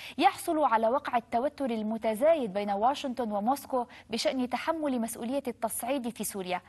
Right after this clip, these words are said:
فرنسا في المقابل تعتزم اليوم تقديم مشروع قرار إلى مجلس الأمن لإعادة العمل بوقف إطلاق النار. كان مجلس التعاون الخليجي قد دعاه أيضا منذ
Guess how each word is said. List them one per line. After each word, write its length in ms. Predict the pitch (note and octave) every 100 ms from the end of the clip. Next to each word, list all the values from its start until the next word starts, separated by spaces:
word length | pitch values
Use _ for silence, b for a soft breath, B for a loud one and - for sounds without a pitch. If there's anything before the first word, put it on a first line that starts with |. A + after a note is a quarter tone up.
| B B B B
فرنسا 420 | - F#4+ G#4+ -
في 100 | C4+
المقابل 680 | C4 A3 G#3+ - C4+ A#3 C4
تعتزم 560 | - A3+ B3 C#4 C#4 A3+
اليوم 380 | G3+ G3 C#4 D4
تقديم 440 | A#3+ - A#3 C#4
مشروع 540 | A#3+ G#3 - C#4 B3
قرار 460 | A3+ G#3+ G#3+ B3 C4+
إلى 380 | C4+ - C#4+ A3+
مجلس 380 | A3+ G#3+ A3+ A3
الأمن 400 | - A#3 D4+ E4 B B
لإعادة 540 | A#3 B3 B3 C4+ E4 D#4
العمل 520 | C#4 A3+ B3 D4+ C#4
بوقف 420 | A#3+ A#3 C4+ - B3+
إطلاق 360 | A3 A3+ A3
النار. 280 | G#3 G3+ - B B B B -
كان 220 | C#4+ C4+ C4
مجلس 320 | C#4+ C#4 -
التعاون 480 | - A#3 B3 C#4 B3
الخليجي 560 | - B3 A3 G#3+ D#4
قد 220 | D#4+ A#3
دعاه 420 | G3+ A3+ C#4+ B3+ -
أيضا 300 | D4 D#4 C4
منذ 240 | A3+ A3+